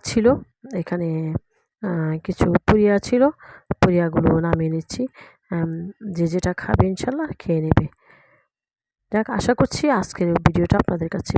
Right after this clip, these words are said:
বেশ ভালো লাগবে। যদি ভালো লেগে থাকে, প্লিজ ছোট্ট চ্যানেলটার পাশে ইনশাল্লাহ থাকবেন আশা করছি। যাই হোক, আজ এখানে বিদায় নিয়ে নিচ্ছি। সবাই ভালো থাকুন, সুস্থ থাকুন। আল্লাহ হাফিজ।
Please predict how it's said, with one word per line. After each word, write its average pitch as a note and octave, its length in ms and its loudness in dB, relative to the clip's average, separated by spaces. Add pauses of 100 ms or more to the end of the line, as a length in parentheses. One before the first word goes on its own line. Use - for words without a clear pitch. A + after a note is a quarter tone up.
বেশ G#3+ 180 4
ভালো E3+ 140 4
লাগবে। E3+ 320 0
যদি F#3 280 2
ভালো G#3 120 2
লেগে G3+ 220 0
থাকে, G#3+ 200 -6
প্লিজ G#3+ 260 0 (140)
ছোট্ট - 220 -4
চ্যানেলটার F3+ 380 -6
পাশে - 320 -6 (440)
ইনশাল্লাহ F3+ 440 -2
থাকবেন F3 440 -2
আশা E3 280 -6
করছি। - 480 -4 (840)
যাই F#3 140 2
হোক, A#3 180 0 (1500)
আজ G3+ 260 2
এখানে A#3+ 300 2
বিদায় F#3+ 260 4
নিয়ে F3+ 180 0
নিচ্ছি। F#3 380 -4
সবাই - 340 4
ভালো - 240 2
থাকুন, - 240 -4
সুস্থ - 340 -4
থাকুন। F#3 300 -2 (400)
আল্লাহ G#3 240 2
হাফিজ। - 300 2